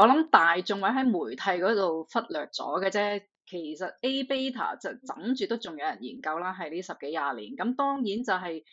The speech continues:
新藥開發之前呢，科學家都已經有好多其他，呃，方向嘅研究嘅。不過呢，另一個，呃，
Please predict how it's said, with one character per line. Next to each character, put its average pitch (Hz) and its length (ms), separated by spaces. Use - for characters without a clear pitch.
新 277 360
藥 190 100
開 262 540
發 214 180
之 - 160
前 147 220
呢， 156 80
科 240 100
學 175 180
家 214 140
都 220 140
已 160 200
經 196 200
有 151 180
好 151 380
多 196 280
其 180 200
他， 190 400
呃， - 300
方 196 300
向 156 140
嘅 151 100
研 - 240
究 - 80
嘅。 113 180
不 - 160
過 240 100
呢， 277 120
另 220 260
一 277 60
個， 240 160
呃， - 280